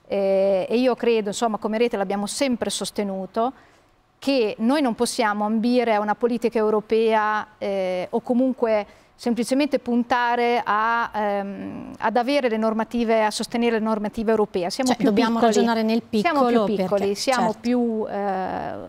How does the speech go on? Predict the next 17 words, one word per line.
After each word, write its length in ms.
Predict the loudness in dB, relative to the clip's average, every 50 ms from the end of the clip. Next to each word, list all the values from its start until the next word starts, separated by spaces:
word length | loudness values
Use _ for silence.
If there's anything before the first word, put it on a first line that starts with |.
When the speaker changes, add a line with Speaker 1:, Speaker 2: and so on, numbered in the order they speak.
| -16 -12
Speaker 1:
dimensione 580 | -4 0 2 2 2 2 0 0 0 -2 -2
più 120 | -4 -6 -4
territoriale, 560 | -2 0 -2 0 0 2 2 2 2 0 0
molto 300 | 0 -2 0 0 -2 -2
più 160 | -2 -2 0
piccola. 500 | 0 -2 -2 -2 -2 -4 -4 -4 -4 -6 -8 -16 _ _ _ _ _
Come 300 | _ -2 -2 0 0 -2
diceva 380 | -4 -6 -2 0 0 2 2 0
il 40 |
dottor 280 | -2 -2 -2 0 -2 0
Falcione, 480 | 0 -2 -2 0 0 0 0 0 -2 -4
da 100 | -4 -2
globalizzazione 920 | 0 0 0 2 0 0 0 -2 0 -2 -2 -2 -2 -2 -2 -2 -2 -2
dobbiamo 320 | -4 -4 -4 -2 -4 -4 -2
tornare 380 | -2 -2 -2 0 -2 -2 -2 -2
al 80 | -2
locale. 500 | 0 -2 -2 0 0 -2 -2 -2 -6 -8